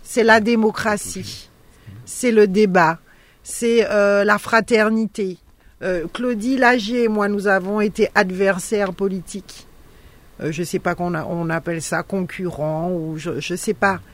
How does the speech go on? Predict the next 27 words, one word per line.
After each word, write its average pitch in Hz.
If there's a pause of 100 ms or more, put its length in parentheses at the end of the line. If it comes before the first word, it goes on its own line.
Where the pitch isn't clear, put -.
(320)
Mais 202 (720)
au-delà 226
de 240
tout, 262
nous 233
sommes 220
des 196
amis, 202
des 170
amis 202
d'enfance. 202
Et 190
je -
crois 196
que 180 (340)
ça -
compte 262
dans 214
une 202
vie. 175
Il 226
y 240
a, 208
il 196
y 202
a 196
pas 262